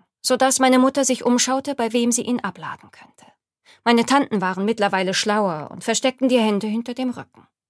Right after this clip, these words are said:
„Ich kümmere mich um ihn“, sagte ich. Meine Mutter sah mich verächtlich an,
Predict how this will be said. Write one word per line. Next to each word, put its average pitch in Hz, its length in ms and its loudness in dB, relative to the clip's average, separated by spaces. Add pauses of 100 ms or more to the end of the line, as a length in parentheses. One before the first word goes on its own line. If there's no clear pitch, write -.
(260)
„Ich 339 240 0
kümmere 214 320 2
mich 180 240 -4
um 175 100 -6
ihn“, 165 300 -14 (320)
sagte - 380 -6
ich. - 280 -20 (680)
Meine 262 220 6
Mutter 269 300 4
sah 233 120 4
mich 226 160 2
verächtlich - 680 -4
an, 170 200 -8